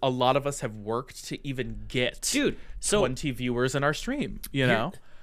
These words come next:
Speaker 2: like, okay, I, during these, I try not to talk about myself at all, just the feelings. But there's one thing that
Speaker 1: Right.
Speaker 2: I do really wanna say.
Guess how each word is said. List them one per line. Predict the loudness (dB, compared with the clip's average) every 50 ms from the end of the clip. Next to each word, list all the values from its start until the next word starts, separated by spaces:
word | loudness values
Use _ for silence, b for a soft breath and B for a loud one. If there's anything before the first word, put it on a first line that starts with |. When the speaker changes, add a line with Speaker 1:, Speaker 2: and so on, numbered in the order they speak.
| b b
Speaker 2:
like, | 2 2 2 2 -2 -20 -20 -6 -2
okay, | 0 4 4 4 2 0 -6 -12 0 4
I, | 6 6 6 4 0 -4 -10 -10 -4 0
during | 2 2 2 2
these, | 0 -2 -2 -2
I | -4 -2
try | 0 0 0 0
not | 0 -2 -4
to | -2
talk | 0 0 0 0 0
about | -2 -4 -2
myself | -2 -2 -2 -2 -2 -2 -2 -2
at | -2 -2 -2
all, | -2 -2 -2 -2 -4
just | -6 -6 -6 -4 -4 -4
the | -4
feelings. | -4 -4 -4 -4 -4 -8 -8 -4
But | -4 -4 -2
there's | -2 -4 -4 -4
one | -4 -4 -4 -2
thing | 0 0
that | 2
Speaker 1:
Right. | 2 0
Speaker 2:
I | 0
do | -2 -4 -4 -2
really | -2 -2 -2 -4
wanna | -4 -4 -6 -6
say. | -6 -6 -6 -6 -6 -8